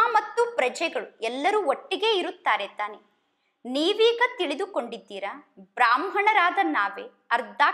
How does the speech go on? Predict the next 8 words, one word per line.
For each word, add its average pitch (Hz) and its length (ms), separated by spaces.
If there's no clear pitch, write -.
ಕಲ್ಪ 220 280
ಸುಖವನ್ನು 427 880
ಭೋಗಿಸುತ್ತೇವೆ, 311 1080
ನಂತರ 233 460
ಅರ್ಧ 233 320
ಕಲ್ಪ 415 280
ದುಃಖವನ್ನು 453 680
ಭೋಗಿಸುತ್ತೇವೆ. 294 880